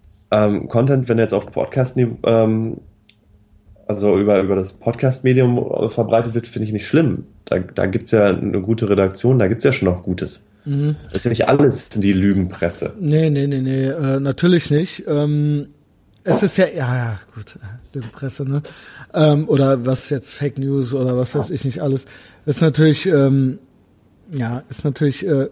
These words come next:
Speaker 2: müßig. Also ich finde, es gibt gar keine Seite, die jetzt eine besondere Hoheit auf Fake oder Wahrheit hat.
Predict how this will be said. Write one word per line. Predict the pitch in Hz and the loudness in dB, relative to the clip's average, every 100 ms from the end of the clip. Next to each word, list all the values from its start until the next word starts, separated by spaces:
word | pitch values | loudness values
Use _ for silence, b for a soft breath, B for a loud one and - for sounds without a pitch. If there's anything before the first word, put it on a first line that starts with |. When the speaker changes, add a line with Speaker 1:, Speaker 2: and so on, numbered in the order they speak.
| - | -8
Speaker 2:
müßig. | 185 175 160 165 180 - - | -6 0 0 2 0 -2 -2
Also | 175 156 165 B B _ | 0 2 0 B B _
ich | 170 - | -6 0
finde, | 202 220 | 2 4
es | 185 - | 0 -2
gibt | 208 - | -4 -2
gar | - 175 196 | 0 0 0
keine | - 185 180 170 156 - _ _ _ _ _ _ _ _ _ _ _ _ _ _ _ | -4 -4 -2 -4 -6 -10 _ _ _ _ _ _ _ _ _ _ _ _ _ _ _
Seite, | 147 139 160 185 190 160 | -6 -2 2 0 0 -2
die | 151 | 2
jetzt | 165 165 - | 0 0 -2
eine | 156 | -2
besondere | 151 131 147 170 180 165 151 135 | -2 -2 0 2 2 2 0 0
Hoheit | 139 175 175 147 151 151 - | 0 2 2 2 2 0 -2
auf | 143 139 - - | -2 -2 -4 -20
Fake | - - 165 160 | -10 0 0 2
oder | 156 135 123 | -2 0 2
Wahrheit | 143 135 147 - - | 2 2 0 -2 -2
hat. | 147 - | -4 -4